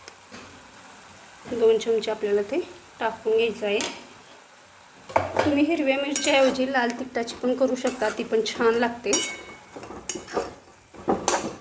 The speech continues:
मस्त सुवास येत आहे. आणि दोन मिनटं आपल्याला फुल गॅसवर हे त्याचं पाणी आटवून घ्यायचं आहे.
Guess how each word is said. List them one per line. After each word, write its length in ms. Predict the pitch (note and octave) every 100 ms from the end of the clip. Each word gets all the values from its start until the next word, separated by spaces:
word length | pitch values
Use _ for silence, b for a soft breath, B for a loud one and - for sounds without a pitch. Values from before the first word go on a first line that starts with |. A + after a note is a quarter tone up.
| - - - - -
मस्त 300 | A#3 - -
सुवास 420 | B3 A#3 A3 G#3
येत 160 | G#3 G3
आहे. 180 | G#3+ B3 F#4+ - - - - - - - - - -
आणि 180 | A3+
दोन 260 | G#3+ B3+ C4
मिनटं 280 | B3+ A3+ A3+
आपल्याला 360 | A3+ A3 A#3 D4+ - B B -
फुल 220 | C#4 C4+ C4
गॅसवर 460 | C4+ G#3+ A#3 C4 - - - -
हे 200 | A3+ G4+ - - - - -
त्याचं 200 | A3+ B3
पाणी 380 | D4+ C4+ B3
आटवून 360 | B3+ C4 C4 B3+
घ्यायचं 260 | D4 - A3
आहे. 180 | G#3